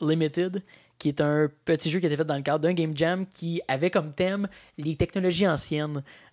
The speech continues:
Euh, et c'est fou comment ils ont bien approché, euh, l'idée. C'est un jeu d'aventure.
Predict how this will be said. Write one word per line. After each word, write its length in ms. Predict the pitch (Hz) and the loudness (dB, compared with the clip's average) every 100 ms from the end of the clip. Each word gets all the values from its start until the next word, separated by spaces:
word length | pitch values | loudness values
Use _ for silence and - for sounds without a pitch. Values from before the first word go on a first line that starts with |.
| - | -4
Euh, 220 | 123 123 - | -2 -2 -2
et 120 | 131 | -2
c'est 160 | 131 139 | 0 -2
fou 260 | - 190 | -2 -2
comment 160 | 175 135 | 0 0
ils 120 | 139 | -2
ont 60 | 131 | -2
bien 160 | 143 147 | 0 0
approché, 580 | 135 123 - 147 147 - 123 | 0 -2 0 0 0 -4 -4
euh, 160 | 120 | -4
l'idée. 320 | 117 120 139 214 - | -4 -2 -4 -6 -10
C'est 140 | - | -2
un 120 | 175 | 0
jeu 160 | 180 208 | 2 2
d'aventure. 760 | 175 139 135 127 - 139 139 | 2 0 0 -4 -4 -4 -6